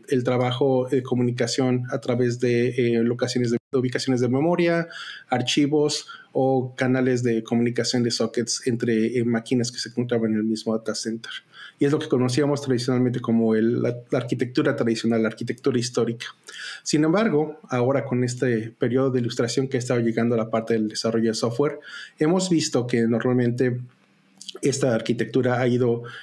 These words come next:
eh, cayendo un, un poco más hacia la parte de modernización, lo que normalmente conocemos como la parte de microservicios. En los últimos diez años, el desarrollo orientado a la parte de microservicios ha crecido exponencialmente.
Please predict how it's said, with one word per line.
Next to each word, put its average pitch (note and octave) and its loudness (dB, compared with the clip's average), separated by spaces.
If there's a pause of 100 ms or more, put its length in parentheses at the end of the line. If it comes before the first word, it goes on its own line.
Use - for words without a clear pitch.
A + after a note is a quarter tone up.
(120)
eh, A#2+ 0
cayendo A#2+ 2
un, C3+ 0
un C3+ -4
poco B2+ -2
más B2+ 2
hacia C3 2
la A#2 2
parte A#2+ 0
de A#2 2
modernización, A#2 0 (320)
lo C#3 0
que D3 2
normalmente E3+ 2
conocemos C3 2
como A#2+ 0
la A2+ 0
parte A#2+ -2
de A2+ 2
microservicios. A2+ 0
En D3 4
los C3+ -2
últimos F3+ 0
diez C#3+ 0
años, A#2+ 0 (440)
el B2 0
desarrollo B2+ 0
orientado B2+ 2
a - 2
la A#2+ 0
parte A#2 -2
de A2+ 2
microservicios A2+ -2
ha A2+ -4
crecido A2+ -4
exponencialmente. G#2 -4